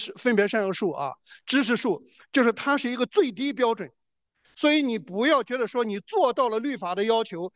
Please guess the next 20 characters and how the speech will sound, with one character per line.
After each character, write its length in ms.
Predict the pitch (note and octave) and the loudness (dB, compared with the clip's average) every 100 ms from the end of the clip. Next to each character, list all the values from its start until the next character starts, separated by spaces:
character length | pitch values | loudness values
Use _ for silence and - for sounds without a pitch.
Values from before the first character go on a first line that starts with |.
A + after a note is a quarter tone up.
| _ - | _ 2
你 180 | A#3 | 4
就 160 | A3+ D#4 | 4 2
做 200 | B3+ C#4+ | 2 0
得 100 | A#3 | 0
很 240 | - B3+ | -4 -4
好 220 | D4 F3 E3 | -4 -4 -2
了。 160 | G3 - _ | -4 -4 _
No， 380 | G3+ G#3+ A3 D#3 - - | 2 4 4 0 -8 0
你 140 | A#3+ | 0
只 120 | G3+ | 2
是 120 | G3 | -6
做 200 | G#3+ B3 | 2 2
到 140 | G3+ G#3 | 2 -2
了 80 | E3+ | -4
最 240 | C4+ G3+ | -6 -6
低 160 | G3+ G3+ | -4 0
标 160 | F#3 | 0
准 140 | E3+ C3+ | 0 -6
而 140 | |
已。 80 | D3+ | -10